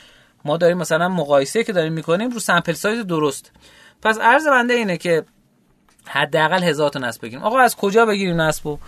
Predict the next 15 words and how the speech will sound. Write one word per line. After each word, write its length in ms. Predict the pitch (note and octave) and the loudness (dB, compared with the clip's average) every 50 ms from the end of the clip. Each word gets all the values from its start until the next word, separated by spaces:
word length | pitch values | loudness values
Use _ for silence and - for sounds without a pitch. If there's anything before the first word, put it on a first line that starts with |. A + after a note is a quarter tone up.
| - - - - - - - | -20 -20 -20 -20 -14 -2 2
بند 640 | F#3 G3+ B3+ C#4+ C#4+ C4 C4+ C4+ C4 G3+ - - - - - | 2 4 6 6 6 6 6 6 4 2 -2 -12 -18 -20 -14
تجربتاً 1200 | - - - F3 E3+ E3+ D#3+ E3 D#3+ E3+ E3 D#3 E3 E3 E3 - - F#3+ G#3 G#3+ G#3 F#3 E3+ E3+ E3 D#3+ - - - - - - - | -8 -2 2 2 2 2 2 2 4 4 6 6 6 4 4 2 2 2 4 6 6 6 4 2 0 -4 -10 -18 -20 -20 -20 -10 -2
عرض 220 | - F3 F#3+ G#3 A3 | 2 2 2 2 2
می‌کنم 260 | G#3+ G3+ G#3 G#3 G3+ | -2 0 0 0 0
خدمتتون 500 | F3 - E3 E3 F3 F3+ F3+ E3+ - F#3+ | 0 -2 -2 -2 -2 -4 -4 -4 -6 -6
که 140 | F3 G3 F3+ | -6 -6 -6
گوگل 360 | E3 D#3+ D3+ D3+ D3+ D3 - - | -6 -6 -4 -4 -4 -4 -2 0
ادز 500 | - F3 F3+ F#3+ F#3 E3 E3 D#3 D#3 D#3 - - - - - - - - - - - - - | 2 4 4 4 2 0 -4 -12 -14 -16 -20 -20 -20 -20 -18 -18 -18 -18 -20 -20 -16 -8 -2
روش 380 | C#3 C3+ D3 D3+ E3 - - | -2 0 0 0 0 -2 -4
خوب 560 | F3+ - - D#3 - - E3 E3+ F3 F3 D#3+ | -6 -6 -8 -10 -8 -6 -4 -2 -2 -2 0
و 40 | E3 | 2
ارزون 640 | E3 C3+ C3 C3 C3 C3+ C3+ C3+ C3+ C#3 D3 D#3+ D#3+ | 2 4 4 4 4 2 0 -2 -6 -8 -6 -6 -4
و 80 | D#3 D3+ | -2 0
راحتیه 640 | C#3+ B2 A2+ - C#3 C3 - - - A2 G#2 G#2 | 0 0 0 0 -2 -2 -2 -6 -10 -12 -12 -8
برای 320 | G#2 A2 A2+ A2 A2 G#2+ | -8 -6 -6 -6 -6 -8